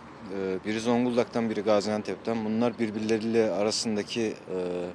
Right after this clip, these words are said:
alışverişte anlaşmamazlıklar yüzünden beni kullandılar. İşkenceler gördüm,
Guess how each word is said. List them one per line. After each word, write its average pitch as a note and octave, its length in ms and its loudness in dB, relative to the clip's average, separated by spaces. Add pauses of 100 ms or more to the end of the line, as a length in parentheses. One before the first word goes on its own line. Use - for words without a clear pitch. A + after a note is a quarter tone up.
(480)
alışverişte G#2+ 760 0
anlaşmamazlıklar G#2 1000 0
yüzünden G2+ 540 -2 (100)
beni G#2 140 0
kullandılar. F2+ 540 -6 (1200)
İşkenceler A2 560 4
gördüm, G2+ 440 -2